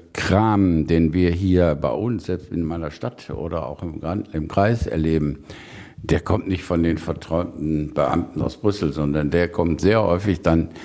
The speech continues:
äh, wenn die Brüsseler mal ihren Rahmen gemacht haben. Mehr machen wir ja gar nicht. Wir machen ja nur einen Rahmen und innerhalb diesen Rahmens können dann die Mitgliedsländer ihre Gesetze entwickeln. Und die Fallstricke und die unverständlichen Dinge kommen oft genug durch Übertreibungen, auch in Deutschland. Dann gibt's erst einen,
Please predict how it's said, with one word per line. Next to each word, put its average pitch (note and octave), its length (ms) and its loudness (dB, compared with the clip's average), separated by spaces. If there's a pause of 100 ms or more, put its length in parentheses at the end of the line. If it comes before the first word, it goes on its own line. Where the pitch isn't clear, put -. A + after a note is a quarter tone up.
(640)
äh, D#2+ 320 4
wenn E2 160 4
die E2 80 4
Brüsseler E2+ 420 2
mal E2 200 4
ihren D#2+ 320 2
Rahmen F2 520 2
gemacht D#2 380 0
haben. D2+ 180 2
Mehr D#2+ 160 4
machen G#2 280 2
wir F2 140 0
ja C2 140 -4
gar - 220 -10
nicht. - 200 -12
Wir D2+ 100 0
machen E2 200 2
ja D#2 100 4
nur E2 160 4
einen D#2 140 4
Rahmen E2 480 2
und D#2 100 2
innerhalb F#2+ 440 4
diesen F#2+ 300 4
Rahmens F#2 540 2
können F2+ 240 2
dann E2+ 200 4
die D#2+ 180 6
Mitgliedsländer D#2+ 840 2
ihre D#2+ 280 0
Gesetze D#2 500 2
entwickeln. E2+ 560 -2 (1400)
Und G#2+ 160 2
die A2 100 4
Fallstricke A2 1040 2
und G2 240 0
die G2+ 80 2
unverständlichen F#2+ 760 2
Dinge F2+ 240 4
kommen E2 260 0
oft - 240 -2
genug D#2 320 2
durch - 220 2
Übertreibungen, D#2+ 1000 2
auch B1+ 180 2
in D2 140 2
Deutschland. D#2+ 680 2
Dann D2+ 160 -2
gibt's D#2+ 200 -2
erst D2+ 300 2
einen, D2 300 0